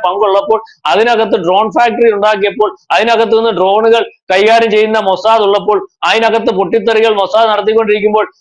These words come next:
അവിടെ എന്തൊക്കെ ഉണ്ടെന്നോ അവിടെ പട്ട-, എത്രയൊക്കെ സംവിധാനം ഉണ്ടെന്നോ അല്ലെങ്കിൽ ആ മു-, അറിയാതെ ഒരുപക്ഷെ എല്ലാം അറിയുന്ന എല്ലാം കണ്ട് നേരത്തെ നോട്ട് ചെയ്ത് ഓരോ സ്ഥലങ്ങളും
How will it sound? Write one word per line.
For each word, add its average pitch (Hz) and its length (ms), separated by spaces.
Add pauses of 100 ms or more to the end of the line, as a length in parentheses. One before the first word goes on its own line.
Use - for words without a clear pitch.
അവിടെ 190 240
എന്തൊക്കെ 220 340
ഉണ്ടെന്നോ 220 360
അവിടെ 196 220
പട്ട-, 202 280 (300)
എത്രയൊക്കെ 214 320
സംവിധാനം 214 480
ഉണ്ടെന്നോ 208 300
അല്ലെങ്കിൽ 202 320 (300)
ആ 190 220
മു-, 175 420
അറിയാതെ 220 480
ഒരുപക്ഷെ 208 540 (340)
എല്ലാം 240 500
അറിയുന്ന 226 400
എല്ലാം 220 560
കണ്ട് 214 360 (120)
നേരത്തെ 220 440
നോട്ട് 214 280
ചെയ്ത് 233 120
ഓരോ 214 300
സ്ഥലങ്ങളും 214 540